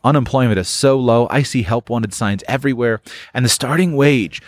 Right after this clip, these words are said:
for entry-level unskilled work right now seems to be about thirteen, fourteen dollars an hour in the retail environment.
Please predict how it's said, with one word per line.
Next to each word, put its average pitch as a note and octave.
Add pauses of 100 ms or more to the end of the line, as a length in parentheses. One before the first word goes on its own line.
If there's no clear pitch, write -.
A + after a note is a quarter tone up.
(140)
for D#3+
entry-level F3
unskilled F3
work C3+
right C#3+
now C#3
seems E3
to D#3+
be D3+
about B2+
thirteen, F3
fourteen E3+
dollars D3+
an B2+
hour D3
in B2
the G2
retail E3
environment. D3+